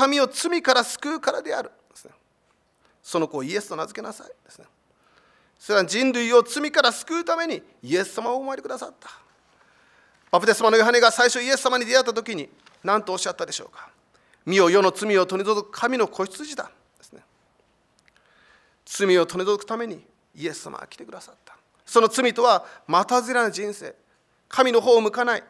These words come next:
すね。そこから呪いがやってくるですね。千九百八十年に一世を風靡した異邦人という歌がありますけれども、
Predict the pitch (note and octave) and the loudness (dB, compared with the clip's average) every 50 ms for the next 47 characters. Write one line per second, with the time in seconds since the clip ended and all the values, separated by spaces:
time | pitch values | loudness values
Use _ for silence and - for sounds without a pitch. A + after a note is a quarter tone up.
0 | _ _ _ - - - _ _ _ _ _ _ _ _ _ _ - - C4 B3+ | _ _ _ -20 -20 -20 _ _ _ _ _ _ _ _ _ _ -4 -2 -2 -2
1 | C4 - D4 C4+ A#3+ G3 F3+ F#3+ G#3 A3 A#3+ A#3 G#3+ F#3+ F#3 F#3 - A#3 A3+ - | 2 4 4 4 6 4 4 2 2 2 2 0 0 -2 -4 -6 -8 -12 -12 -12
2 | B3+ - - - _ _ _ _ - _ _ _ _ _ _ _ _ _ _ _ | -12 -14 -14 -16 _ _ _ _ -20 _ _ _ _ _ _ _ _ _ _ _
3 | _ _ _ _ _ _ _ _ _ _ _ _ _ _ _ _ _ _ _ _ | _ _ _ _ _ _ _ _ _ _ _ _ _ _ _ _ _ _ _ _
4 | - - _ _ _ _ _ _ _ _ _ _ - - A3 G#3 G#3 G3+ F#3 G3+ | -20 -20 _ _ _ _ _ _ _ _ _ _ -4 0 0 2 2 2 2 2
5 | F#3 F3+ - F#3+ G#3 F#3+ F#3 F3+ F#3+ F#3+ F#3+ E3 C3+ - - _ _ _ _ _ | 0 0 0 0 2 2 2 2 2 2 2 2 0 -4 -8 _ _ _ _ _
6 | _ _ _ _ _ _ _ _ _ _ _ _ _ - E3 - - G3 F#3 E3+ | _ _ _ _ _ _ _ _ _ _ _ _ _ -12 -10 -2 0 0 2 2
7 | F3+ F#3 E3+ E3+ D#3 - - D3+ C3 - - - _ _ _ _ _ _ - D#3+ | 2 0 0 0 -4 0 0 2 0 0 -2 -8 _ _ _ _ _ _ -12 -4
8 | F3+ G3+ G3 E3 D3 D3+ C3 - C3+ C3 B2+ B2+ - - C#3+ - C#3+ B2 A#2+ A#2+ | 2 2 2 2 2 -2 -4 -6 -6 -6 -6 -8 -8 -10 -6 -6 -4 -4 -4 -6
9 | A#2 A#2 - - - C#3+ D#3 G3+ G#3 F3+ C3+ - | -6 -10 -10 -10 -10 -10 -6 -4 -4 -4 -4 -4